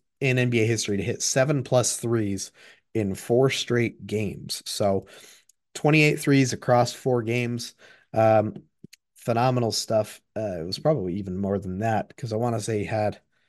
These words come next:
eight or nine in one or two of those games. Um,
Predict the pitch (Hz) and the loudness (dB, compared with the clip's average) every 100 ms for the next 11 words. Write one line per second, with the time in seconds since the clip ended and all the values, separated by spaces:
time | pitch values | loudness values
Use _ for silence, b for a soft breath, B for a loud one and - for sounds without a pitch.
0 | _ _ - 123 113 104 110 107 98 92 | _ _ 0 2 2 0 0 0 -2 -4
1 | 87 - 104 104 101 85 117 101 95 87 | -8 -10 -6 -4 -4 -4 -4 -2 -2 -4
2 | 98 95 92 - b b b b _ 101 | -6 -6 -8 -12 b b b b _ -2
3 | 104 101 98 | 0 0 -2